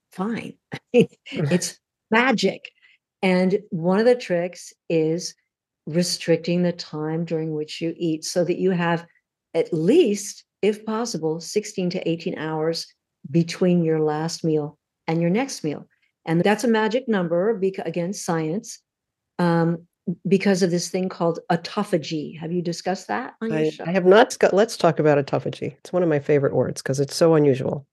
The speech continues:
Speaker 1: It's, it's a great vocabulary word. So it literally means self-eating, kinda grody, but it means that your cells are perfectly capable of doing what we wish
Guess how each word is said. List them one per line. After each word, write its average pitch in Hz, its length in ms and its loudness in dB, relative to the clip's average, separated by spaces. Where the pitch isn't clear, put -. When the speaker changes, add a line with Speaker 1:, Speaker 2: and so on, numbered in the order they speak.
Speaker 1:
It's, - 240 -10
it's 180 320 -2
a 165 80 0
great 196 400 0
vocabulary 175 560 -2
word. 151 260 -8
So 170 340 0
it 208 200 4
literally 208 680 4
means 175 540 -6
self-eating, 185 1200 -2
kinda 180 300 0
grody, 165 480 -2
but 180 440 0
it 190 180 2
means 196 720 0
that 180 300 -2
your 170 220 -4
cells 196 800 -4
are 190 260 -2
perfectly 311 420 2
capable 156 640 -2
of 165 160 0
doing 175 320 2
what 170 100 2
we 165 100 0
wish 165 360 -6